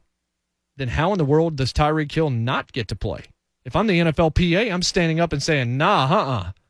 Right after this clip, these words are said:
I don't like what this says. You couldn't prove it, so I don't think you can do this."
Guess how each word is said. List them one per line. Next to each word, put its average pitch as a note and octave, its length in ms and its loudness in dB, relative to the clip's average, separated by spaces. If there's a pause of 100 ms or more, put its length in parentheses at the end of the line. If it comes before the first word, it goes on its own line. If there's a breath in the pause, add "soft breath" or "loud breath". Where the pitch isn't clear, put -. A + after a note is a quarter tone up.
(760)
I D#3+ 80 -2
don't A3 120 2
like D#3+ 220 2
what C#3+ 100 2
this F#3+ 140 4
says. - 560 0 (960)
You D3+ 160 -4
couldn't F#3+ 240 2
prove G#3 320 2
it, C3 180 0 (140)
so - 180 -2
I E3 100 4
don't A#3+ 120 -2
think F#3+ 180 0
you G3+ 80 2
can C3+ 160 -2
do G3 220 6
this." - 420 -4